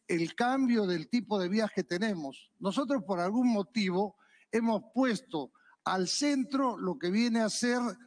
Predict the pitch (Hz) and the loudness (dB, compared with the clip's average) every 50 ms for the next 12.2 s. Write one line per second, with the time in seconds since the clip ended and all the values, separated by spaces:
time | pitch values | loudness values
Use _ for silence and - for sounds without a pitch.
0 | _ - _ 330 170 175 - - 233 233 226 233 - - 240 247 233 180 185 180 | _ -4 _ 0 0 0 0 0 0 0 0 -2 -2 -2 0 0 2 2 0 0
1 | 165 185 214 240 240 240 214 - - - - 185 165 185 208 233 262 262 - 208 | 2 2 2 2 2 0 0 -2 -6 -2 -2 0 2 2 2 2 2 2 0 -2
2 | 175 165 151 131 123 127 - - - _ - - - _ - 202 190 185 190 185 | -4 -4 -4 -4 -4 -4 -6 -8 -14 _ -20 -20 -20 _ -2 0 0 0 -2 0
3 | 180 185 165 - 175 165 156 170 180 202 226 247 247 247 240 214 196 185 175 185 | 0 0 0 -2 -4 -2 0 0 0 2 2 2 0 0 -2 -2 -2 -2 -2 0
4 | 185 220 233 214 208 175 - 220 220 208 - - 196 175 175 180 226 254 262 285 | 0 0 0 0 -2 -2 -2 -2 -2 -2 -4 -6 -4 -2 0 2 2 2 2 2
5 | 294 285 285 277 208 - - - - - - - - - _ _ - 233 254 285 | 2 2 2 0 -2 -6 -10 -14 -16 -20 -20 -20 -20 -20 _ _ -2 0 2 0
6 | 294 - - - 180 190 180 180 156 165 175 185 208 247 247 208 170 139 131 - | 0 -2 -4 -4 -2 -2 -2 -2 -2 0 0 2 2 0 0 -2 -2 -4 -6 -6
7 | - - _ _ - _ _ - 226 226 - 254 262 269 233 - - 190 156 - | -10 -16 _ _ -20 _ _ -2 -2 0 0 0 2 2 0 0 -2 -4 -4 -4
8 | 175 165 165 175 170 - 247 262 247 226 208 185 175 165 - 180 165 - - 240 | -6 -4 -4 -4 -2 0 0 0 0 0 -2 -2 -2 -2 -4 -6 -6 -2 -2 -2
9 | 240 254 247 240 - - 262 240 208 170 220 233 233 202 196 202 180 165 214 214 | -2 0 -2 -2 -2 -2 -2 -2 -4 -4 -2 -2 -2 0 -2 -4 -2 0 -2 -2
10 | 185 - 214 208 202 190 - 165 160 151 170 160 - - 247 254 262 247 247 240 | 0 0 0 0 0 -2 -2 -6 -4 -4 -6 -4 -2 0 0 2 2 2 0 0
11 | 202 - 196 175 147 - 202 196 - - 208 175 190 190 170 - 262 262 220 - | -2 -2 -4 -4 -2 -2 -4 -4 -2 -2 -2 -2 -2 -4 -2 -2 -2 -2 -2 -2
12 | 247 220 - | -4 -4 -4